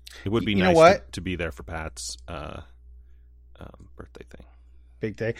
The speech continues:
Speaker 2: You, you know what? I, I just realized as we're talking here that, that, um, our, our listeners may have clued on a little bit. I think there's only been one or two mentions of, of the fact that, that Sarah also lives the nomad life. Um,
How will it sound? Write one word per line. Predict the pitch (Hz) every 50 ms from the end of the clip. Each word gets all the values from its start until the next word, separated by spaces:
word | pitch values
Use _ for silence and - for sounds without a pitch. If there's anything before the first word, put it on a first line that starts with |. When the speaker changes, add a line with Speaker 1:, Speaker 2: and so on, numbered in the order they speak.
| - - - -
Speaker 2:
You, | 143 143 - -
you | - 143
know | 151 151
what? | 147 143 143 151 - -
I, | - 127 123 123 123
I | 120
just | 117 135 127 - -
realized | 131 120 117 117 117 113 107
as | 110 98
we're | 113 113 104
talking | - 113 107 - - 127 107
here | 113 120 117 110
that, | 110 104 - - -
that, | - 110 104 - - - -
um, | 110 104 101 95 98 95 92 - - - - - - - - - - - - - - -
our, | - 117 117 113 113 - - -
our | - 113 113 113
listeners | 113 127 175 180 - - 127 117 113 - -
may | 131 139 160 185
have | 185 180 143 -
clued | - 165 165 151 147
on | 139 131 123 113 - - - -
a | - 160
little | 202 254 320 359 339 311 214 147
bit. | 104 113 104 104 -
I | -
think | - - 208
there's | 196 -
only | 226 214
been | 202 208 196 170
one | 160 160 160
or | 156 139
two | - - - 139
mentions | 127 123 120 - - 110 95 101
of, | 107 101 101 - -
of | - - 107 104 101 -
the | -
fact | - 120 113 104 -
that, | 113 - - - -
that | 107 - - - -
Sarah | - - 127 110 98 90
also | 104 127 147 160 - - 104 95 98 - - - - - - - - - -
lives | 123 123 120 98 98
the | 117
nomad | 110 104 101 98 98 92 90 87
life. | 69 82 87 104 - - - - - - - - - - - - - -
Um, | 123 117 110 107 104 101 -